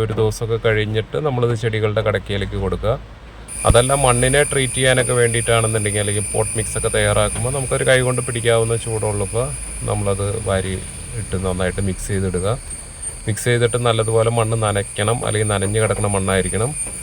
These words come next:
അതൊരു പതിനഞ്ച് ദിവസമൊക്കെ കഴിയുമ്പോഴാണ് നമുക്ക് ആ മണ്ണ് നമുക്കൊരു ചെടി നടാൻ പാകത്തിലാവുക. അപ്പോൾ ഇതുമായി ബന്ധപ്പെട്ട ഒരു ചെറിയൊരു ഇൻഫർമേഷൻ മാത്രമാണ് എനിക്കിവിടെ പറയാൻ സാധിച്ചത്.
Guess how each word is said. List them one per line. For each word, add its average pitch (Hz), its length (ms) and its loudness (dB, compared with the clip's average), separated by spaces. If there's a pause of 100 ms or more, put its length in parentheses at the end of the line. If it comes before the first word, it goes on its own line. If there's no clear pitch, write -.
(260)
അതൊരു 147 240 6
പതിനഞ്ച് 139 460 6
ദിവസമൊക്കെ 135 380 2 (100)
കഴിയുമ്പോഴാണ് 113 600 4 (100)
നമുക്ക് 104 300 0
ആ - 20 2 (100)
മണ്ണ് 98 260 0 (160)
നമുക്കൊരു 98 380 -4
ചെടി 101 160 -2 (100)
നടാൻ 101 320 0 (400)
പാകത്തിലാവുക. 90 760 0 (1700)
അപ്പോൾ - 180 0
ഇതുമായി 131 420 4
ബന്ധപ്പെട്ട 127 420 2 (240)
ഒരു 123 100 0 (100)
ചെറിയൊരു 120 400 2
ഇൻഫർമേഷൻ 127 600 0 (140)
മാത്രമാണ് 117 380 2
എനിക്കിവിടെ 110 440 0
പറയാൻ 104 300 2
സാധിച്ചത്. 98 560 -2